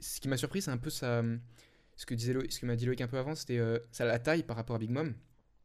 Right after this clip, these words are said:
Et moi, je trouve que, au-delà de la taille, je trouve qu'il s'est un peu affiné. Donc, je sais pas si c'est voulu de voir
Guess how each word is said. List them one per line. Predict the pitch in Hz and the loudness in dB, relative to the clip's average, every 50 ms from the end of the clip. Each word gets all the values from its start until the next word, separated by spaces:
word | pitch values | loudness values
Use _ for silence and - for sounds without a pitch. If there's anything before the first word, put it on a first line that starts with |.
| _ - - - | _ -20 -10 -4
Et | 117 117 | -2 2
moi, | 123 147 156 | 2 2 2
je | - | 0
trouve | - 185 170 | -2 -6 -4
que, | - - 139 139 151 143 - - - - _ - | -2 0 2 2 2 0 -2 -6 -14 -20 _ -4
au-delà | 131 131 160 165 | 0 2 4 4
de | 143 127 | 4 4
la | 123 120 | 2 0
taille, | 123 143 151 170 160 - - - - | 2 2 2 2 2 0 -4 -8 -14
je | - - | -10 -8
trouve | - 160 | -6 -6
qu'il | - - 120 | -6 -6 -4
s'est | - 127 | -2 -2
un | 127 | -2
peu | 123 160 180 | 0 0 0
affiné. | 180 185 - - 139 123 135 - - - - - _ _ _ - - - - | 0 0 -2 -4 -4 -4 -4 -6 -8 -12 -20 -20 _ _ _ -20 -12 -4 -2
Donc, | 113 | -2
je | 110 | 0
sais | 127 - | 0 0
pas | 185 | 0
si | - - 123 | -2 -2 -2
c'est | 127 120 | 0 2
voulu | 117 127 139 147 156 156 - - | 2 2 2 2 2 0 0 -2
de | 123 120 120 | 0 2 2
voir | 117 127 127 | 2 2 2